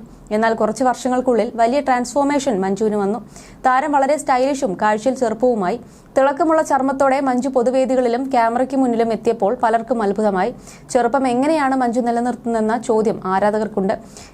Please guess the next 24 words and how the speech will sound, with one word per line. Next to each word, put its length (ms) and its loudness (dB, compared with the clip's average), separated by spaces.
ഇപ്പോഴത്തെ 320 2
മഞ്ജുവിന്റെ 460 2
മുഖത്തെക്കുറിച്ച് 720 0
കോസ്മെറ്റോളജിസ്റ്റ് 960 0
മരിയ 320 0
ഖുർഷിദ് 420 -2
പറഞ്ഞ 300 0
വാക്കുകളും 540 0
ശ്രദ്ധ 280 -4
നേടുകയാണ്. 540 -2
The 180 0
Perspective 640 0
എന്ന 220 0
YouTube 280 -2
ചാനൽ 300 0
പരാമർശം. 800 -2
മഞ്ജു 300 2
അവരുടെ 260 2
ചിരിയിലെ 360 0
വ്യത്യാസത്തിന് 560 0
കാരണം 420 0
അവരുടെ 260 0
കോൺഫിഡൻസ് 600 -2
ആണ്. 260 -4